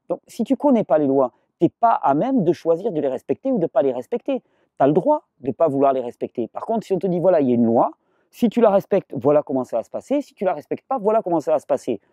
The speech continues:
T'as le droit de pas la respecter. Mais après, tu vas pas crier, tu vas pas dire, «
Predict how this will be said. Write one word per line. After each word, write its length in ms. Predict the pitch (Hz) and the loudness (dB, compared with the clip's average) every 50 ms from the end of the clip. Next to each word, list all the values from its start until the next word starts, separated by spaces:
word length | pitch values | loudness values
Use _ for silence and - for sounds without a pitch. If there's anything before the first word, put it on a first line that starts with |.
| _ _ _ _ - | _ _ _ _ -10
T'as 80 | - | -6
le 60 | 123 113 | -2 0
droit 180 | 110 143 160 | 2 2 2
de 60 | 139 | 2
pas 120 | - - 120 | 2 2 2
la 80 | 120 | 2
respecter. 460 | 117 120 - - 233 - - 254 196 - _ _ _ - | 0 -2 -2 -2 -2 0 0 0 0 -2 _ _ _ -12
Mais 60 | 120 104 | -12 -8
après, 180 | - - 220 | -2 -2 -2
tu 100 | - - | 2 2
vas 60 | 147 | 2
pas 140 | 127 - 151 | 2 2 0
crier, 340 | - - - - 190 180 202 | 0 -2 -4 -2 0 0 0
tu 100 | - 147 | 0 0
vas 40 | 135 | 0
pas 100 | 147 143 | 2 2
dire, « 140 | 147 147 | 2 2